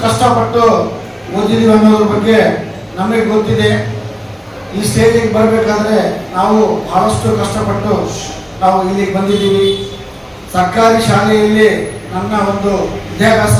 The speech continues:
ಪ್ರಾರಂಭ ಮಾಡಿ ಇವತ್ತಿನವರೆಗೆ ನಾನು ಇಲ್ಲಿ ಬಂದು ಕುಂತಿದ್ದೀನಿ. ಈಗ ತಮಗೆಲ್ಲರಿಗೂ ಒಂದು ಒಳ್ಳೆಯ ಸುವರ್ಣಾವಕಾಶ ಪ್ರತಿ ವರ್ಷ ಸಿಗ್ತಾ ಇದೆ ಸ್ವಾಮಿ ಮಲ್ಲಿಕಾರ್ಜುನ ಸ್ವಾಮಿ ಒಂದು ಕೃಪಾ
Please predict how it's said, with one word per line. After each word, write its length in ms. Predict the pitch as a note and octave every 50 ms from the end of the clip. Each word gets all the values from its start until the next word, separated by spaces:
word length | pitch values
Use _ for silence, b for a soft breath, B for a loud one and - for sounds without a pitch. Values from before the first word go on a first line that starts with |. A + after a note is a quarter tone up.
| - -
ಪ್ರಾರಂಭ 300 | F#3 F#3+ F#3+ G3 F#3+ G3 F#3+ G3 F#3+
ಮಾಡಿ 220 | F#3+ G3 G3+ G3 F#3 G3 F#3+ - - - - - - - - -
ಇವತ್ತಿನವರೆಗೆ 640 | F3+ G3+ G#3 G#3 G#3 G3 G3 F#3+ F#3+ F#3+ G3 G3 G3 F#3+ F3+
ನಾನು 180 | F3+ F3 F3 E3+ E3+ - - - -
ಇಲ್ಲಿ 140 | E3+ F3 F3 F3+
ಬಂದು 180 | F#3 F3+ F3+ F3 D#3+
ಕುಂತಿದ್ದೀನಿ. 440 | E3 E3 F3 F3 E3 - - - - - - D3 - - - - - - - - - - - - - - - - - - - - -
ಈಗ 100 | G#3 A3 A3+ A3 A3+ A#3 A#3 A#3 - - - - - - - - - - - - - - - - - - - - - - - -
ತಮಗೆಲ್ಲರಿಗೂ 760 | - - G#3+ A3 G#3 G#3+ A3 A3+ B3 B3 A#3+ A#3+ A#3 A#3+ B3 B3 B3 B3 B3 - - - - - - - G3
ಒಂದು 140 | G#3 G#3 G#3+ G3+
ಒಳ್ಳೆಯ 240 | G3+ G#3+ A#3+ A#3+ A#3+ - -
ಸುವರ್ಣಾವಕಾಶ 680 | G3 G#3+ A3+ A3+ A#3 A#3 A#3 A3+ A3 A3+ A3 A3 A3 A#3 A3+ A3 - - - - - - - -
ಪ್ರತಿ 240 | F3+ F#3 - C4 B3+ A#3+ A#3
ವರ್ಷ 160 | A#3 A3+ - A#3+ - A#3
ಸಿಗ್ತಾ 260 | G#3+ A3 - - A3 A3 G#3+
ಇದೆ 160 | A3 A3+ A#3 B3 B3 - - - - - - - - - - - - - - - - -
ಸ್ವಾಮಿ 300 | - G3 G3+ A3 A3+ A#3+ A3+ G3+
ಮಲ್ಲಿಕಾರ್ಜುನ 540 | G3+ A3 A#3 A3 A3 A3+ A3+ A3+ A3+ A3 G#3 -
ಸ್ವಾಮಿ 200 | G#3+ G#3+ G#3+ G#3+ G#3 G#3 G3+
ಒಂದು 180 | G3 G3 F#3+ F3 F3 - - - -
ಕೃಪಾ 240 | - F#3+ - A3 G#3+